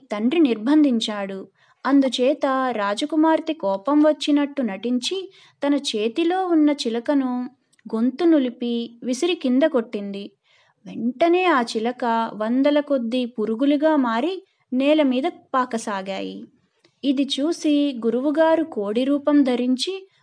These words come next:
పురుగులను ఏరుకు తినబోయాడు. ఇంతలో ఒక పురుగు చప్పున పిల్లిగా మారి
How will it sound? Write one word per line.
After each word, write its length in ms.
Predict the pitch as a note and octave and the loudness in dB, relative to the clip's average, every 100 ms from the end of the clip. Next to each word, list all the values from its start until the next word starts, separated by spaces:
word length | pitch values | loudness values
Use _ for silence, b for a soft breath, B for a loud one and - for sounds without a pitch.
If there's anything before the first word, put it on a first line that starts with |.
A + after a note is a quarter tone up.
| b D4 | b -2
పురుగులను 440 | D#4 D#4 F4 F4 | 0 2 4 4
ఏరుకు 440 | E4+ A#3+ B3 D#4+ F4 | 4 4 2 2 -2
తినబోయాడు. 880 | C#4+ A#3+ G#3+ G#3+ G3+ F#3+ F#3+ G3 - _ _ _ _ _ - | -2 -2 -2 -4 -2 -4 -6 -12 -16 _ _ _ _ _ -2
ఇంతలో 520 | C#4 D4 F#4 D#4+ D4 | 0 2 2 4 4
ఒక 420 | C#4+ C#4+ C4 B3+ | 2 0 -2 0
పురుగు 360 | B3+ A#3+ C#4+ E4+ | -2 0 0 -2
చప్పున 520 | - A#3 - D#4 D#4+ | -2 -6 -4 2 2
పిల్లిగా 680 | D#4+ B3 G#3 G#3+ A#3+ C#4+ D4 | 2 -4 -4 -2 0 2 4
మారి 480 | C#4+ C#4 F4+ G4+ | 2 2 -4 -6